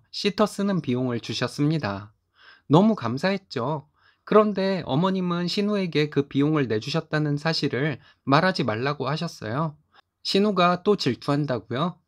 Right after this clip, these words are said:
그런데 신우는 아이를 보러 와서 저에게 남편 잘 둬서 조리원도 가고 시터도 쓰고 한다고 하더군요. 제가 육아휴직 기간에 급여의 팔십 프로가 나왔는데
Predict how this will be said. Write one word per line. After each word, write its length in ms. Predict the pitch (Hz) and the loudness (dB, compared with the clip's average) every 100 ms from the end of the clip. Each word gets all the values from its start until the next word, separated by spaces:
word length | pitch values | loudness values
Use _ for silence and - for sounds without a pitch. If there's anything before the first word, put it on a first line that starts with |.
| _ _ _ _ - | _ _ _ _ 2
그런데 380 | 151 156 151 | 4 6 4
신우는 580 | 151 196 196 185 156 165 131 | 0 0 0 0 0 -2 2
아이를 340 | 165 190 190 | 2 4 2
보러 220 | 160 147 | 0 2
와서 500 | 160 117 - 185 156 - _ | 2 2 0 0 0 -8 _
저에게 380 | - 185 208 196 | 2 4 6 2
남편 380 | 160 135 147 185 | 2 0 0 -2
잘 200 | 170 127 | 0 -2
둬서 440 | 131 - 143 151 147 | -2 -2 0 0 0
조리원도 520 | 160 180 190 190 180 | 0 2 2 0 -2
가고 400 | 123 117 135 143 | -2 -2 0 0
시터도 440 | 165 185 196 180 | 0 -2 -2 -2
쓰고 340 | 170 185 170 165 | -4 -6 -2 0
한다고 380 | 185 185 156 | 0 -2 -4
하더군요. 720 | 127 151 131 117 104 135 175 - _ _ _ _ - | -4 -4 -4 -4 -2 -2 -2 -6 _ _ _ _ 0
제가 420 | 196 202 208 170 | 2 6 4 4
육아휴직 580 | 151 202 202 196 180 - | 2 2 0 -2 -10 -6
기간에 640 | 139 131 135 160 156 113 _ | -4 -2 -2 -2 -4 -6 _
급여의 440 | - 165 185 185 180 | 0 2 4 2 0
팔십 380 | 214 214 214 - | -2 -2 -6 -4
프로가 260 | 202 180 | -2 0
나왔는데 840 | 113 107 117 113 104 120 165 135 | -2 -2 -2 -4 -2 0 0 -2